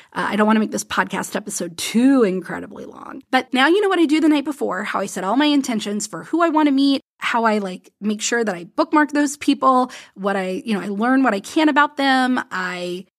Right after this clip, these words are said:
kinda map out a plan around how I might cross their path. I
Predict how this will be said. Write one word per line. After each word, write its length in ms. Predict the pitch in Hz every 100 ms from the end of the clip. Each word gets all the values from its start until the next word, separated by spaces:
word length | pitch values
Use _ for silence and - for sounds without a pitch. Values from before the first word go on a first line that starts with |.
| -
kinda 220 | 220 196
map 220 | 208 196
out 80 | 180
a 40 |
plan 280 | 170 226 214
around 320 | 202 175 175 -
how 140 | 196
I 40 | -
might 180 | -
cross 260 | - 196 175
their 100 | 202
path. 420 | - - 320 311 - -
I 520 | 196 202 190 196 190